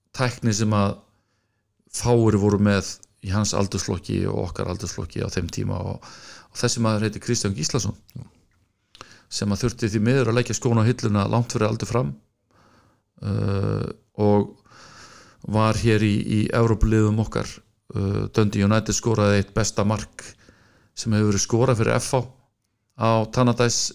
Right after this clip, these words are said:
Speaker 1: móti Dundee United og ég vil bara gefa honum það kredit að, að, að, hérna, vera einn af þessum ólofuðu en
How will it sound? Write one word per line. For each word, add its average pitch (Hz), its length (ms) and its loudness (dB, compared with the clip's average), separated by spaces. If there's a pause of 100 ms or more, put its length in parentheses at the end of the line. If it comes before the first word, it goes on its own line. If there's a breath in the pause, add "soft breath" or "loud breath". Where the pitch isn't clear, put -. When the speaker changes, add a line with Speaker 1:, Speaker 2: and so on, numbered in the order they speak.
Speaker 1:
móti 113 280 -2
Dundee 117 320 2
United 117 420 0 (1300 loud breath)
og 104 400 4 (920)
ég 107 400 4
vil 127 140 2
bara 120 200 2
gefa 131 360 6
honum 143 340 4 (840)
það 127 180 0
kredit 156 440 2
að, 110 260 4
að, 113 260 2 (1160 loud breath)
að, 107 280 -2
hérna, 117 380 0 (800)
vera 117 340 6
einn 123 160 2
af 131 100 6
þessum 123 220 2
ólofuðu 156 760 2 (500)
en 110 300 0